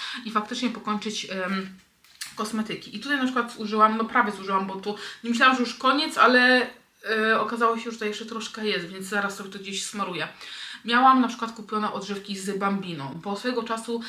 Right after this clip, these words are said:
dosyć często gdzieś tam, e, szmola właśnie smarowaliśmy, bo widziałam, że on jest taki właśnie nabal-, e, naoliwkowany, też mu się lepiej śpi. Ja sama po sobie wiem, że jak jestem taka właśnie nabalsamowana, naoliwkowana, to mi się lepiej,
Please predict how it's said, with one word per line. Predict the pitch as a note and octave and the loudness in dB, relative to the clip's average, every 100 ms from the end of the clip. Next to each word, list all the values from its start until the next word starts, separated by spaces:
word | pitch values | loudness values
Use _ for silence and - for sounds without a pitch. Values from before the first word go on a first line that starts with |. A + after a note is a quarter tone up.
| - - | -12 -10
dosyć | G3+ G#3+ A3+ | -4 -4 -4
często | A#3 A3+ A3+ | -6 -6 -6
gdzieś | G3 G3 | -6 -4
tam, | G#3+ G#3 G3+ - | -2 0 -2 -2
e, | F#3+ F#3 F#3 F#3+ F#3+ F#3+ F#3 | 0 2 2 -2 -4 -8 -8
szmola | G3 A#3 B3+ A#3+ | -4 2 4 6
właśnie | A3+ A3+ A#3+ | 4 0 -6
smarowaliśmy, | A3+ A#3 G#3+ G#3+ G#3+ G#3 A3 | -4 0 2 2 0 0 -6
bo | G3+ | -8
widziałam, | G3 G3 G3 G3 | -8 -6 -6 -4
że | |
on | G3+ | -6
jest | G3 | -8
taki | G3+ G3+ | -10 -10
właśnie | G3 G3 G#3 F#3+ - - A#3+ | -8 -6 -4 -6 -6 -12 -8
nabal-, | G3+ G3 G3 | -4 0 0
e, | - F#3 | 0 0
naoliwkowany, | F#3 G#3+ A#3 A#3 A3+ A3+ G#3+ G#3+ | 4 6 6 2 0 0 2 0
też | G#3 G3+ | -2 -6
mu | G#3+ | -6
się | - | -6
lepiej | G#3 G#3 G3+ G3 | -4 -4 -6 -6
śpi. | F#3+ - G3+ A3 B3 - - B3 | -8 -6 -2 0 0 -4 -10 -4
Ja | G3 A3+ | 2 4
sama | A#3+ A#3+ | 4 -2
po | A3+ | -2
sobie | A3 A3 | -4 -2
wiem, | G#3 A3+ | 0 -2
że | A3+ | -2
jak | G#3 | -6
jestem | G#3+ - G3+ | -8 -8 -8
taka | G3+ G3 | -6 -8
właśnie | G3 - G3 | -8 -8 -6
nabalsamowana, | G#3+ G3+ - G#3 G#3+ G#3 G#3 G3+ F#3+ | -4 -4 -4 -4 -2 2 4 4 0
naoliwkowana, | G3 G3+ G3 - G#3 G#3+ | 0 -4 -6 -6 -4 -4
to | G3+ | -6
mi | G3 | -10
się | G3 | -8
lepiej, | G3+ F#3+ G3 G3 | -6 -6 -6 -8